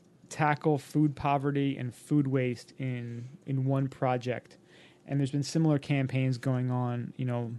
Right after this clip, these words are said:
uh, all over the rest of the world. And it's nice because, you know, it, how often do you have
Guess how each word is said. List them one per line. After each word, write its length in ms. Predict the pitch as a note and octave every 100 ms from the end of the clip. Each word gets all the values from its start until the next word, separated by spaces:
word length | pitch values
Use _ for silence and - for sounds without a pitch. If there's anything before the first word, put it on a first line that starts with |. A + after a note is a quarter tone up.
| - - -
uh, 280 | C3+ A#2+ A#2+
all 160 | C3+
over 120 | C3+ B2+
the 60 |
rest 240 | B2 B2 C3
of 60 |
the 60 | B2
world. 340 | B2+ A#2+ A#2 - - - - - - - -
And 160 | D#3+
it's 140 | E3 -
nice 260 | B3 A#3+
because, 520 | - D3 D3 D#3 C#3+ D3+ -
you 120 | E3 D#3+
know, 300 | D3 C#3+ -
it, 260 | - - - -
how 240 | - G3+
often 320 | A3+ A3 F#3 D3+
do 80 |
you 160 | D3+ D#3
have 160 | D3